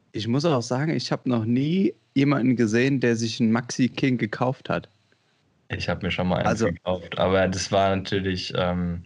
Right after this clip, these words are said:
Speaker 2: ja, verbunden mit dem Schmerz, dass ich, als ich's gegessen hab, dass ich dann, äh, kein Kinderpinguin hatte.
Speaker 1: Ah, schade. Nee, aber wir wollen jetzt hier auch nicht mit so einer traurigen Stimmung in die Folge starten, natürlich. Ähm, bevor du da,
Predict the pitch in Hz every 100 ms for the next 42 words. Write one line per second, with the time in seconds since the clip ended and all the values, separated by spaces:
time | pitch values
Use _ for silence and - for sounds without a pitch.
0 | - 82 85 85 _ _ _ _ - 110
1 | 113 127 110 110 107 101 - 104 101 104
2 | - 95 - 92 - - _ _ _ _
3 | _ _ _ - 87 92 - 92 98 -
4 | 101 95 - 95 92 87 92 87 85 85
5 | 82 - 90 - 92 85 101 90 85 87
6 | 85 - - _ _ _ _ - 117 107
7 | 101 95 - _ - _ _ _ - -
8 | 107 101 101 - _ _ _ _ 107 107
9 | 113 127 120 113 117 127 113 120 113 113
10 | 117 120 107 113 110 98 104 107 101 95
11 | - 113 101 92 95 - 104 101 98 -
12 | 101 110 107 - 104 98 98 - _ _
13 | _ _ _ 101 95 101 101 - 104 101
14 | 95 95